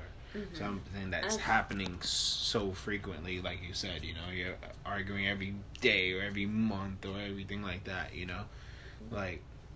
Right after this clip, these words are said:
Speaker 2: then, you know, you could see. And every red flag is different, you know, to certain people.
Speaker 1: Yeah.
Speaker 2: You know? So I think it, you got, you gotta judge on your situation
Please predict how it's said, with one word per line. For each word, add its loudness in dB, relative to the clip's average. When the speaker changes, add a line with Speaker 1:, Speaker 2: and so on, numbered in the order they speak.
Speaker 2:
then, 2
you -2
know, 0
you 0
could -2
see. 0
And -2
every 6
red 4
flag 2
is -2
different, -2
you 0
know, -2
to -2
certain 2
people. -4
Speaker 1:
Yeah. -6
Speaker 2:
You -4
know? -6
So -2
I 2
think 4
it, 4
you -2
got, 4
you -2
gotta 4
judge 2
on 2
your 2
situation -2